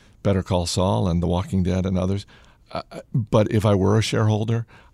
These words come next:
I would be furious in, in this regard, because I was, I, I, I, I literally finished watching the show, clicked over to the A M C website, and thought to myself, "You know what? I, I,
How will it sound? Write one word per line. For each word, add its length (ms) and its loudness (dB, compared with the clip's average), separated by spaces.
I 100 2
would 160 0
be 100 0
furious 580 -6
in, 160 2
in 220 4
this 180 4
regard, 440 0
because 600 2
I 160 4
was, 120 2
I, 160 -10
I, 240 2
I, 120 2
I 100 4
literally 520 4
finished 360 0
watching 320 2
the 80 0
show, 340 -2
clicked 280 0
over 180 4
to 60 4
the 180 2
A 40 4
M 140 2
C 180 0
website, 520 -2
and 120 -2
thought 220 2
to 40 0
myself, 400 -2
"You 100 -2
know 100 0
what? 180 0
I, 100 -4
I, 100 -10